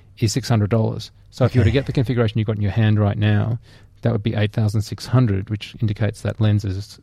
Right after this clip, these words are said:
Speaker 1: sort of nominally valued at, at six hundred.
Speaker 2: Yeah, that says it all.
Speaker 1: Um,
Speaker 2: Um,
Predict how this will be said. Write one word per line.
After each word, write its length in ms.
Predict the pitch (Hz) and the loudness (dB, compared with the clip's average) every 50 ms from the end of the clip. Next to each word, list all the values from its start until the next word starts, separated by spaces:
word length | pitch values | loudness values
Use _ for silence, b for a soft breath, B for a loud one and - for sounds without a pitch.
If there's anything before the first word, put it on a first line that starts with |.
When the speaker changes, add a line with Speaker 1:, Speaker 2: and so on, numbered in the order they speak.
| - | -20
Speaker 1:
sort 200 | - - - 110 101 | -12 -4 -2 0 0
of 80 | 95 | 2
nominally 340 | 95 104 101 101 104 98 95 | 2 4 4 4 4 2 2
valued 320 | 92 101 98 95 98 101 | 0 0 -2 -2 -2 -4
at, 140 | - - - - - - | -4 -6 -12 -16 -10 -10
at 60 | 113 - | -10 -8
six 160 | - 110 104 | -8 -8 -4
hundred. 240 | - 107 98 95 101 - - - b b b b b b b | -2 -2 -2 -2 -4 -8 -12 -20 b b b b b b b
Speaker 2:
Yeah, 140 | - 135 123 | 0 2 2
that 120 | 123 123 - | 2 2 0
says 280 | - - 120 107 92 | -4 -4 -2 -2 0
it 80 | 110 107 | 0 0
all. 240 | 104 104 107 107 104 - - - | 0 0 0 -2 -4 -10 -8 -2
Speaker 1:
Um, 120 | - 123 | 4 6
Speaker 2:
Um, 300 | 117 113 110 110 107 107 | 8 8 8 8 6 4